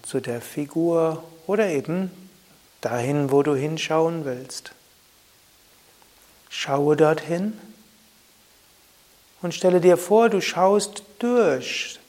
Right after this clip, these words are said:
das, wora-, wohin du schaust. Man nennt mal das auch, man nennt das auch weicher Blick.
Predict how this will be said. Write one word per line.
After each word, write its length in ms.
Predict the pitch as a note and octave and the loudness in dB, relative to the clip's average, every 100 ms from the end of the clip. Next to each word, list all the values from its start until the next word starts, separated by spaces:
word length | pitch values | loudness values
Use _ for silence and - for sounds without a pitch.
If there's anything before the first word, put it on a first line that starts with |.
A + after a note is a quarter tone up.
| _ | _
das, 420 | D#3 C#3+ - - - | 4 4 2 -4 0
wora-, 400 | C3+ C3+ D3 D3 | 0 2 -2 0
wohin 280 | C#3+ C3 C#3+ | 0 0 -2
du 120 | C3+ | -4
schaust. 560 | B2 C3+ C3 - - - _ _ _ _ _ _ _ _ _ _ _ _ _ _ D3 | -4 -4 -4 -8 -14 -18 _ _ _ _ _ _ _ _ _ _ _ _ _ _ -8
Man 100 | C3 | -4
nennt 280 | C3 B2+ | -4 -2
mal 80 | C#3 | 0
das 220 | C3+ B2+ | 0 0
auch, 180 | D3+ - - - C3+ - - _ - | -2 -6 -10 -14 -14 -14 -20 _ -12
man 80 | |
nennt 240 | C#3 C#3 C3+ | -8 -4 -2
das 160 | C3 | -2
auch 240 | D3+ B2 B2+ | -2 -2 0
weicher 560 | C3+ F3+ F#3 - E3 | 2 2 0 0 -2
Blick. 540 | D#3 - C#3+ C3+ - | -2 -4 -6 -6 -12